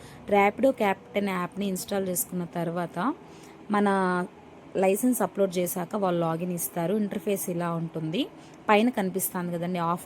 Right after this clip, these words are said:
డ్యూటీ, దాన్ని క్లిక్ చేస్తే on duty అవుతుందన్నమాట. On duty అయిన తర్వాత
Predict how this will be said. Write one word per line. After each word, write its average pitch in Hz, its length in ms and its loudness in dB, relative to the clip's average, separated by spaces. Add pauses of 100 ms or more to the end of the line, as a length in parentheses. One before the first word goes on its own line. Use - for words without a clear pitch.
డ్యూటీ, 190 340 0
దాన్ని 185 340 0
క్లిక్ 185 400 -8
చేస్తే 220 480 -2 (400)
on 190 200 2
duty 180 300 0
అవుతుందన్నమాట. 160 680 -4 (680)
On 208 220 4
duty 208 240 2 (100)
అయిన 180 200 -2
తర్వాత 165 440 -4